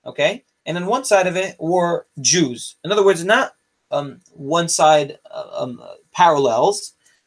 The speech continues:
I'm not talking about two, you have to imagine two parallel walls, and on one wall there were goyim that lived, and the other there were Jews. No,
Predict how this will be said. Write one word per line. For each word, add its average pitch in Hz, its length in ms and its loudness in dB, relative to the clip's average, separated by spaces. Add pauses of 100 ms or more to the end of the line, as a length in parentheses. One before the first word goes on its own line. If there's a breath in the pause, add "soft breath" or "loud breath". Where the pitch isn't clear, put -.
I'm 127 40 -6
not 170 120 0
talking 190 140 -2
about 156 240 2
two, 180 320 -6
you 139 140 -6
have 151 100 -6
to - 80 -12
imagine 143 340 -2
two 156 140 -4
parallel 139 420 2
walls, 143 240 4
and 127 80 -8
on 127 120 -6
one 151 180 2
wall 147 240 6
there 135 140 2
were 123 80 -4
goyim 147 320 0
that 143 120 -4
lived, 139 200 -2
and 127 120 -8
the 120 80 -8
other 135 160 -2
there 127 120 -2
were 131 80 0
Jews. 160 240 -2
No, 165 240 0